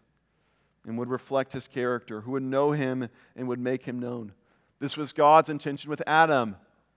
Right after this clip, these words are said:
What was Adam's role? What was his nature?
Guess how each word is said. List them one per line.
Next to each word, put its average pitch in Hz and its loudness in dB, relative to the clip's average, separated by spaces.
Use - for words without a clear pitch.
What 151 0
was 156 0
Adam's 147 2
role? 147 2
What 139 -2
was 143 -4
his 127 -10
nature? 170 -6